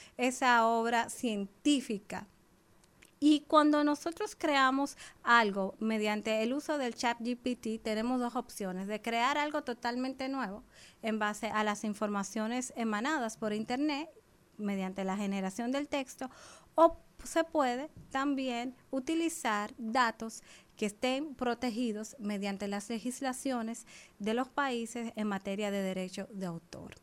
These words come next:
Y aquí vemos un gran riesgo. Y hemos visto cómo países como, por ejemplo, Italia, ya han prohibido actualmente lo que es la utilización del chat G P T,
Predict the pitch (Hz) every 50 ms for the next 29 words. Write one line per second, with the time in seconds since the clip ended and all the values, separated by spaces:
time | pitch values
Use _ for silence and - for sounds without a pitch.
0 | _ _ - - - - - - - - - - 285 294 285 277 262 - - 339
1 | 359 370 370 - - 254 226 240 247 247 262 269 - 247 233 214 220 214 214 214
2 | 208 208 214 220 - - - - 185 175 170 160 156 - - - - - - -
3 | - - - - - _ 240 247 247 247 254 285 320 320 302 302 302 - - 285
4 | 285 - 254 254 262 269 - - 220 208 214 226 214 - 202 190 - - 196 190
5 | 190 185 - - 190 175 185 180 175 196 190 190 196 - 233 220 214 - - 214
6 | 190 - - 196 185 180 175 175 180 170 - - _ 208 202 185 208 233 277 302
7 | 302 294 269 247 233 220 214 190 202 202 190 180 180 180 - 196 190 190 - -
8 | 220 214 214 214 202 196 190 185 - 196 190 190 190 190 - 196 208 226 233 226
9 | 226 220 - - - - - 226 226 - 233 226 220 - 240 226 220 - 226 214
10 | 202 202 202 202 196 185 - - 247 240 240 - 220 254 247 254 - 254 254 -
11 | 226 208 208 208